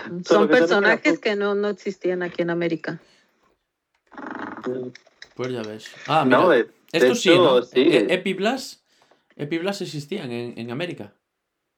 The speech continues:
Speaker 1: Sí, sí, sí.
Speaker 2: Eso sí.
Speaker 3: ¿Y cómo se llamaban?
Speaker 2: ¿Cómo, cómo les decían allá?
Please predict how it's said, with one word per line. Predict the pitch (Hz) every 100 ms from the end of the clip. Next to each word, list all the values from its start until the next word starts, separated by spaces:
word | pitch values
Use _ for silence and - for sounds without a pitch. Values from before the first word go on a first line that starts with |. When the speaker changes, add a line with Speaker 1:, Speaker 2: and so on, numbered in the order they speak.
| _
Speaker 1:
Sí, | 165 135 131
sí, | - 135 123
sí. | 120 113 113 _ _
Speaker 2:
Eso | 196 214 202 220
sí. | - 185 170 151
Speaker 3:
¿Y |
cómo | 165 170
se | 170
llamaban? | 180 170 117 113 117 - - _ _ -
Speaker 2:
¿Cómo, | 226 - _
cómo | 240 269
les | 311 254
decían | 220 302 330
allá? | 311